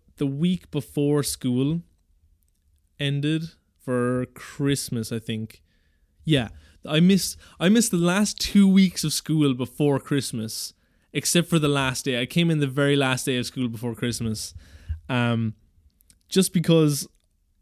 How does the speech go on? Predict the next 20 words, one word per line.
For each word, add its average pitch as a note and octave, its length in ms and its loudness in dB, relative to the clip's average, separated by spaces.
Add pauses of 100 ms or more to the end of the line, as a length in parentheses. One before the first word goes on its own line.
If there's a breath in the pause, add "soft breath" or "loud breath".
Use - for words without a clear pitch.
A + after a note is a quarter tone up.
(320)
I D3+ 100 -2
was D3+ 140 2
like, D3 380 0
you E3+ 80 2
know, E3+ 100 6
one E3 280 4
day, F3 160 2
actually, D#3 400 0
I - 20 0
think D#3+ 300 -2
it, - 100 -8 (220)
it, D3+ 100 -6
one E3 240 4
day D#3 220 6
it C3+ 80 0
was B2+ 180 2
really C#3+ 400 4
wet B2+ 320 2
and A#2+ 140 -2
windy A#2 420 4